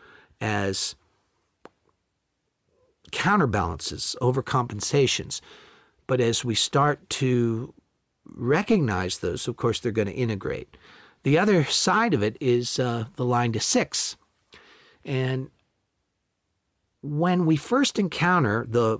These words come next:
the sort of shadow part of that integration point,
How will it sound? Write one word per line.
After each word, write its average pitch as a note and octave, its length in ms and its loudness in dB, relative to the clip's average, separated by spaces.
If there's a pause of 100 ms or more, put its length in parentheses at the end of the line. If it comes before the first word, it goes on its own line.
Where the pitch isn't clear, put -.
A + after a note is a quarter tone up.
(140)
the F2+ 200 -10
sort C#3 200 0
of A2+ 80 0
shadow E3 480 2
part F#2 420 -2 (360)
of G2+ 100 -4
that A2 160 2
integration A2+ 640 2
point, F2+ 360 -6